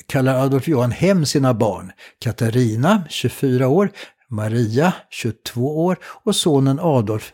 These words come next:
nitton år, från slottet i Stockholm. Ska kungen fortsätta att motarbeta sin farbror ska minsann inte barnen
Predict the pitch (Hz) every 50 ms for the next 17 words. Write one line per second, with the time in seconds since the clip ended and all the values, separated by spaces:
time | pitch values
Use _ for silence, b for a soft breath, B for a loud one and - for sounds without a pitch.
0 | _ - 135 139 143 127 - - 127 117 117 98 98 95 B B B B - -
1 | 156 170 170 156 - - 131 104 95 - - 101 - 110 - - - 127 92 -
2 | 98 87 90 - B B B B B B - - - - 123 123 - - - 196
3 | 240 240 226 214 190 156 - - 170 131 117 - 131 117 - 120 110 - 113 120
4 | 135 143 135 113 - - 135 135 143 190 202 185 - 147 110 - 120 110 - -
5 | 139 113 117 120 156 147 113 B B B - - 143 131 123 123 113 104 - 123
6 | 110 113 98 - 107 92 85 123 139 165 175 160 131 107 101 98